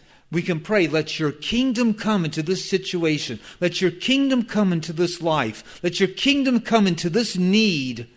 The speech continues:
that you would rule and reign in it." Where the evil one has been bringing chaos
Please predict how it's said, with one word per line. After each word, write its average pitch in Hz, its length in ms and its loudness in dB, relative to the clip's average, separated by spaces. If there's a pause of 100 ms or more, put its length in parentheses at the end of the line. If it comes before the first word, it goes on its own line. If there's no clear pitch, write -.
(420)
that 160 220 0
you 220 220 0
would 190 120 4
rule 220 600 2
and 170 200 -2
reign 185 240 0
in 147 80 -2
it." - 380 -10 (400)
Where 165 140 4
the 180 240 0
evil 247 300 4
one 165 240 4
has 156 160 0
been 160 220 0 (180)
bringing 160 360 0
chaos 208 680 4